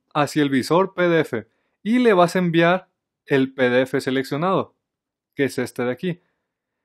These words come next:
De hecho, para que se pueda ver un poco mejor, voy a abrir esto de acá.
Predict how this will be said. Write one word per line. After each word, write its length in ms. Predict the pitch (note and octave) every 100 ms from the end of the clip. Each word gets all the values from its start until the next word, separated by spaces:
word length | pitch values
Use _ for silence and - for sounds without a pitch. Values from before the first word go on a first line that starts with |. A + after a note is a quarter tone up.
| _
De 220 | - C3+ F#3
hecho, 300 | F3+ D#3 C3+
para 240 | C3 B2+
que 100 | -
se 120 | A#2
pueda 200 | B2+ E3
ver 120 | F3 F3+
un 120 | E3+
poco 220 | F3+ F#3+
mejor, 360 | F3+ D#3+ F3 D#3
voy 180 | C3+
a 40 | C3+
abrir 220 | C3 C3
esto 220 | B2 -
de 60 | G#2+
acá. 300 | - G3